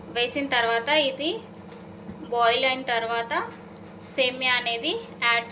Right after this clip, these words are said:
చేయాలి. వాటర్ మొత్తం బాయిల్ అయిన తర్వాత సేమియా అయితే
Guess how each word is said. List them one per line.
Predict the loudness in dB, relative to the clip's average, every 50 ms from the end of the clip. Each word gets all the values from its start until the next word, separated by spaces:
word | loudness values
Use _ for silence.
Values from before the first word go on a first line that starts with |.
| -4
చేయాలి. | -4 -2 -2 -2 -2 -2 -2 -2 -2 -6 -12 -16 -18 -18 -18 -18 -18 -18 -18 -18 -18 -18 -18 -18 -18 -16 -16 -16 -16 -18 -18 -18 -20 -20 -18 -8 -2 2
వాటర్ | 2 4 4 4 2 2 2 0
మొత్తం | -2 -2 -2 0 2 2 4 4
బాయిల్ | 4 4 4 2 0 -2
అయిన | -2 -4 -4
తర్వాత | -4 -4 -4 -6 -4 0 2 2 2 2 -2 -6 -6 -4
సేమియా | -2 -2 -2 -2 -2 -2 -2 -2 -4
అయితే | -4 -4 -2 0